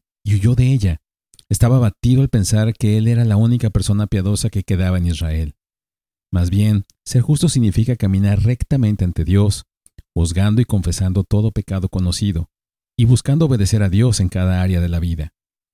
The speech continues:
Nuestras oraciones no son escuchadas debido a nuestro propio historial sin pecado. Pero si somos conscientes del pecado no confesado en nuestro corazón,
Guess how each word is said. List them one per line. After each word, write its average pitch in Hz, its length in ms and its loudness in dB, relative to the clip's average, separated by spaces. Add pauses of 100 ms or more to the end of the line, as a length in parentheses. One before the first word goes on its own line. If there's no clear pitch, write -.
(520)
Nuestras 90 300 -2
oraciones 110 580 0
no 101 140 2
son 110 160 0
escuchadas 98 540 -2
debido 95 280 0
a 104 40 0
nuestro 90 260 -2
propio 92 260 0
historial 87 380 -2
sin 87 140 -6
pecado. 92 440 -2 (800)
Pero 101 180 4
si 90 140 -2
somos 127 280 0
conscientes 107 460 0
del 95 160 -2
pecado 101 400 -2
no 98 140 0
confesado 95 460 -2
en - 20 0
nuestro 90 240 -4
corazón, 113 580 -2